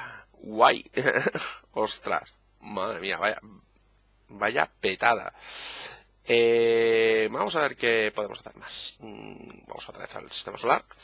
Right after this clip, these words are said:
Vamos a ver, he visto por ahí algo que es porque se llamaba agujero negro,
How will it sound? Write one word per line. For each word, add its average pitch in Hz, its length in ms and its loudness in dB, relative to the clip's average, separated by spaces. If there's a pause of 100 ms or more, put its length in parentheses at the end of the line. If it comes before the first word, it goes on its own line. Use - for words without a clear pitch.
(280)
Vamos - 200 -8
a - 60 -6
ver, - 80 -6
he - 60 -6
visto 214 240 -8
por - 100 0
ahí 156 220 0
algo 82 240 -2
que - 80 -16
es - 80 -6
porque 104 540 -8
se - 200 -6
llamaba 90 840 2 (100)
agujero - 360 -6
negro, - 320 -12